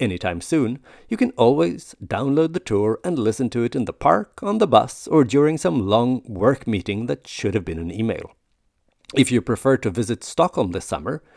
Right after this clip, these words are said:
you can, of course, still download my tour of the Swedish capital as well, using the VoiceMap app. But that's enough self-promotion for now. Let's get back to the show. After all, that's why you've tuned in.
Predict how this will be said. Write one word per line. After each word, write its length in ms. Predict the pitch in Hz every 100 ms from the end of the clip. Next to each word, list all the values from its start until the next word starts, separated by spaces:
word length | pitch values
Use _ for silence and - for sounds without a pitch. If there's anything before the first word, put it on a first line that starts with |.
| _
you 100 | 123
can, 260 | - 101 147
of 140 | 139
course, 260 | - 90 -
still 300 | - 160 151
download 500 | 87 87 90 90 90
my 160 | 104 95
tour 320 | 101 92 -
of 140 | 107
the 100 | 101
Swedish 360 | - 82 78 -
capital 440 | - 110 - 87
as 140 | 85 139
well, 260 | 135 87 - - _
using 480 | 170 117 - 107 101
the 80 | 104
VoiceMap 500 | 90 73 - 82 - -
app. 280 | 110 - - _ _ _ _ _ -
But 140 | 165
that's 240 | 160 -
enough 340 | 135 104 98 -
self-promotion 760 | - - 87 - 95 82 - 78
for 140 | 85
now. 320 | 90 110 82 _ - - -
Let's 180 | 247 240
get 180 | 160 -
back 160 | 80 -
to 80 | 98
the 100 | 95
show. 320 | 123 82 - _
After 320 | - 135 143 113
all, 240 | 113 - _ -
that's 380 | 101 104 - -
why 160 | 85
you've 340 | 80 82 80 -
tuned 340 | 92 85 80
in. 280 | 110 71